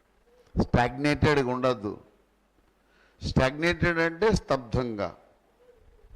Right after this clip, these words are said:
పునాదులు వాతుకొని ఉండద్దు. మీ పునాదులు కూలిపోని, మీ పిల్లర్లు పాడుపడని.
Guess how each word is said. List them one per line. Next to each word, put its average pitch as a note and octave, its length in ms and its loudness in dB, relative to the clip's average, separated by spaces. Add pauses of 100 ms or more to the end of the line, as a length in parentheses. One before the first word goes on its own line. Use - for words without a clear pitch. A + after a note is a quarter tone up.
(760)
పునాదులు C#3 380 2
వాతుకొని C3 420 0
ఉండద్దు. A2 420 -4 (1400)
మీ C3+ 120 -2
పునాదులు D3+ 560 2
కూలిపోని, C#3 680 0 (2750)
మీ C3+ 120 0
పిల్లర్లు D3+ 600 2
పాడుపడని. C3+ 840 2